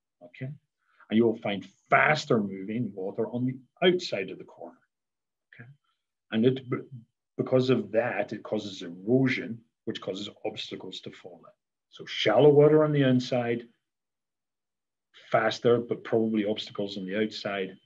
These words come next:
And somewhere in the middle, you'll find deep enough and water that's going at the speed that you want to go at. And probably less obstacles there as well. Although on the side, on the inside of the turn is actually quite a safe place to be as well.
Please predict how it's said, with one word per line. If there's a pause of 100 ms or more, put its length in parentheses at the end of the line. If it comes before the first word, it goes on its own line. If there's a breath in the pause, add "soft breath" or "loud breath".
And
somewhere
in
the
middle, (320)
you'll
find (320)
deep
enough (640)
and
water
that's
going
at
the
speed
that
you
want
to (100)
go (640)
at.
And (140)
probably
less
obstacles
there
as
well. (520)
Although
on
the
side, (360 soft breath)
on
the
inside
of
the
turn
is
actually
quite
a
safe
place
to
be
as
well.